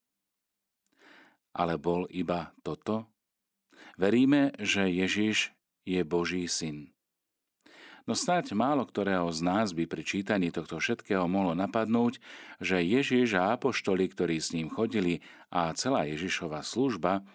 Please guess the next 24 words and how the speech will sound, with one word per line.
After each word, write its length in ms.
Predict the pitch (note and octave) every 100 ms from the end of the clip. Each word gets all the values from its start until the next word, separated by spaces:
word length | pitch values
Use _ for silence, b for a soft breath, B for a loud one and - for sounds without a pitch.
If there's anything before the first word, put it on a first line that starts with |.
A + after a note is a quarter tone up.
| B B -
mali 240 | A2+ D3+
aj 160 | B2 F2+
svoje 320 | G#2+ G2 F#2+
potreby. 560 | G2 G2 F#2 D#2 C#2+ _ _ _ _ _ _
Tie 160 | D#3 D#3
ľudské. 560 | D3 - - C#2+ - _ _ _ _ _ _ _ B B B
A 80 | E2+
o 80 |
tieto 320 | G2 F3 C#3+ G2
potreby 560 | G2+ G#2 A#2+ C3 C#3
sa 160 | C3 F#2
musel 400 | G2 F2+ G2 G2+
niekto 400 | F2+ D#2+ - G2+
postarať. 720 | G2 D2 - D#2 - - - _ _ _ _ _ -
Niekto 320 | F#2+ F2 F2
im 200 | E2 D#2+
musel 240 | - D2
navariť, 560 | D#2 G2+ G#2 G2+ G2 - _ _ _ _ _ -
niekto 240 | E2 - D#2+
im 80 |
musel 240 | D#2 E2 D#2
prispieť 400 | - D#3 - C#2
na 160 | E2 F#2
jedlo, 320 | F2+ E2+ E2